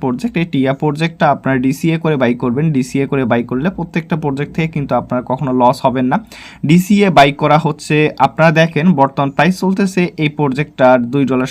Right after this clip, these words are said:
ষাট সেন্ট বা এখানে দেখেন মার্কেট যদি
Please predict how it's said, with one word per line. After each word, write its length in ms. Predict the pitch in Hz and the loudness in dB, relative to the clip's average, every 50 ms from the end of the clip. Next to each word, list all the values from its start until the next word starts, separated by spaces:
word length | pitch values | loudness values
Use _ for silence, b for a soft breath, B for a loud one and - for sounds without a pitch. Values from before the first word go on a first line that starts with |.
| - | -4
ষাট 180 | - 139 120 123 - - | -4 -4 -4 -4 -6 -8
সেন্ট 160 | 123 127 143 175 160 123 | -8 -8 -6 -6 -2 2
বা 120 | 120 117 113 113 113 - - - 127 117 - - - - _ _ _ - - _ _ B B B B B B B 151 | 4 4 6 4 4 0 -4 -8 -12 -12 -14 -16 -20 -20 _ _ _ -20 -20 _ _ B B B B B B B 0
এখানে 180 | 160 - 202 196 170 170 | 4 6 6 6 6 4
দেখেন 200 | 180 185 202 190 180 | 2 2 2 2 4
মার্কেট 260 | 147 131 - - 151 135 143 | 4 2 2 -2 -4 -4 -2
যদি 120 | 143 139 | -2 -2